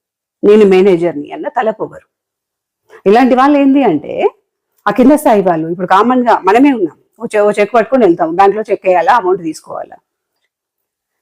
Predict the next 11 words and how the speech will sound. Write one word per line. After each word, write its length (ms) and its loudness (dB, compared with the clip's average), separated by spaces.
చెక్ 80 -2
తీసుకొని 400 2
వెళ్ళి 140 -2
బ్యాంక్లో 300 0
వేయాలనుకున్నాం 640 -2
అనుకోండి, 420 -20
"అక్కడికి 240 -2
వెళ్తే 180 2
వెయిట్ 300 2
చేయండి" 280 0
అంటారు. 340 -6